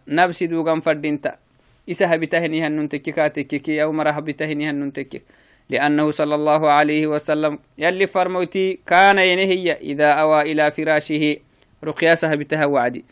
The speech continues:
Yalli farmoyte, isi firashal fanah gaxa hen iha wacdina bar, كل ليلة، kulli bar, jamaca kaffeyhi,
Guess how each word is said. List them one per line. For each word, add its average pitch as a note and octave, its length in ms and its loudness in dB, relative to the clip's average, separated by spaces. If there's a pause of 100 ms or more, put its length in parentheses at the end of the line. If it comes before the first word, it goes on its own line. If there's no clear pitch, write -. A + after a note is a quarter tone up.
(400)
Yalli F#3+ 320 4
farmoyte, F#3 800 2 (560)
isi F3 240 -2
firashal F3+ 640 4 (400)
fanah E3+ 320 0
gaxa F3 240 4
hen F3+ 160 0
iha F3+ 160 2
wacdina E3+ 480 4
bar, F3 320 0 (320)
كل C#3+ 300 0
ليلة، D3+ 680 0
kulli A#3+ 320 2
bar, E3+ 240 -4
jamaca D3 560 2
kaffeyhi, D3+ 480 0